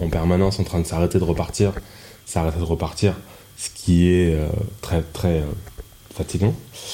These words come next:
Mais c'est, euh, l'attention qu'il faut porter en permanence au trafic, euh, aux voitures, aux piétons, aux scooters, aux cyclistes, le danger qui peut survenir à n'importe quel endroit, auquel il faut toujours faire, euh,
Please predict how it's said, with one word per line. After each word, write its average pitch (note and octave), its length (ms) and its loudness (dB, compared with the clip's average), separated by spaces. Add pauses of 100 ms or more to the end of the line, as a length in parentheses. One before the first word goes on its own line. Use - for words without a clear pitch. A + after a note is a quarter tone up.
(160)
Mais G#2 160 8
c'est, B2+ 440 4
euh, A2+ 140 8
l'attention G#2+ 580 6
qu'il A2+ 140 4
faut G#2+ 260 6
porter A#2 540 4
en A2 100 6
permanence G2+ 520 4
au A2 40 2
trafic, A2+ 640 4 (520)
euh, F2 600 4 (100)
aux G2+ 80 6
voitures, G#2+ 720 6
aux F#2 80 6
piétons, A2+ 640 4
aux F2+ 60 0
scooters, G#2+ 680 4
aux F#2+ 60 2
cyclistes, A2 600 2 (420)
le F#2+ 120 6
danger F#2 320 4
qui G2 100 0
peut F#2 140 0
survenir F#2 500 2
à F2+ 180 2
n'importe F#2+ 500 2
quel F2+ 140 2
endroit, G2+ 540 4
auquel F#2 220 2
il E2 60 2
faut - 140 -2
toujours F#2+ 400 2
faire, F2 260 2
euh, D#2+ 240 0